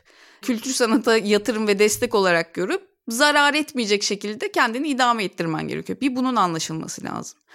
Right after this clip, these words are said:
Bunu yapan promoter sayısı ülkede çok az.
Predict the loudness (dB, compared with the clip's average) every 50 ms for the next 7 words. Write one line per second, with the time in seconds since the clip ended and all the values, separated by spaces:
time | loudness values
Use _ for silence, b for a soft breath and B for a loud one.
0 | B B B B B B B B B B 0 2 2 2 2 2 2 2 2 2
1 | 2 2 2 2 4 2 0 -2 -4 -6 _ _ -8 -2 0 2 4 4 2 2
2 | 2 0 -2 0 0 0 0 -2 -4 -6 -4 -4 -4 -4 -2 -2 -2 -2 -2 -2
3 | -2 -4 -4 -2 0 -2 -2 -2 -6 -8 -10 -12 -14